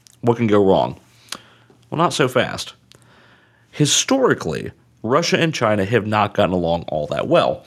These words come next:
This new no-limits friendship idea, it's historically a pretty new development, and it's a bit of an aberration. You see, Russia's history of conflict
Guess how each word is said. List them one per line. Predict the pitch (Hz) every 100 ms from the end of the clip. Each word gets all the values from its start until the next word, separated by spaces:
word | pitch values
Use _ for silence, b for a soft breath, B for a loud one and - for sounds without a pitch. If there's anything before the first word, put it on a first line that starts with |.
| B B B B B B B B _ _ -
This | 117 127 123 -
new | 117 156 170 160 131 113 B B B
no-limits | 104 113 120 131 117 117 113 -
friendship | - 82 104 - 131
idea, | 131 131 135 147 147 - -
it's | - 123 - - - - -
historically | - 170 - 269 285 208 190
a |
pretty | 175 170 160 160 151
new | 135 131
development, | 120 113 135 71 67 55
and | 73 92 90
it's | 101 98
a |
bit | 107
of | 107
an | 104
aberration. | 101 87 82 120 120 85 71 B B B B
You | -
see, | 139
Russia's | 156 190 254 247 -
history | - 160 - 139
of | 117
conflict | - 113 107 95 95 92 -